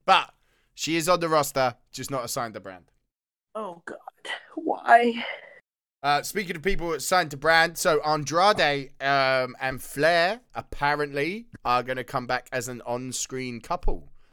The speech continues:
Speaker 1: They are being paired up in the
Speaker 2: Okay.
Speaker 1: thought that she will elevate him to main event, main event kind of status.
Speaker 2: At this, at this point, W W E needs to capitalize on this. They need to do another season of mixed match,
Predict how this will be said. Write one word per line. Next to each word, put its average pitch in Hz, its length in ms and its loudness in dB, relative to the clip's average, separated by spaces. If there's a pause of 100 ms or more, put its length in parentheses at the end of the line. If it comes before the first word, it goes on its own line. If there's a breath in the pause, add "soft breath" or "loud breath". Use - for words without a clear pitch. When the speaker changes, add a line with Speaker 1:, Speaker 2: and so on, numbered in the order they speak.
(180)
Speaker 1:
They 98 100 -10
are 107 140 -4
being 107 240 -12
paired 117 280 -2
up 175 220 -10 (1000)
in 170 260 -2
the 147 260 4
Speaker 2:
Okay. 320 80 2
Speaker 1:
thought 156 320 2
that 139 200 2
she 156 300 -4
will 143 220 0
elevate 127 520 -2
him 117 160 -8
to 113 440 -8 (180)
main 123 380 -4
event, 113 500 -4
main 127 300 -4
event 117 280 -8 (220)
kind 107 220 -10
of 95 80 -12
status. - 400 -10
Speaker 2:
At 359 200 0
this, 466 220 8 (440)
at 254 180 6
this 320 160 -4
point, 262 400 -8 (180)
W 240 300 6
W 214 340 2
E 208 100 -2
needs 202 240 -6
to 202 80 -2
capitalize 214 640 4
on 233 200 6
this. 254 240 0
They - 140 -8
need 208 180 -2
to 233 100 0
do 226 160 8
another 214 320 6
season 262 400 6
of 262 120 6
mixed 262 320 6
match, 202 300 8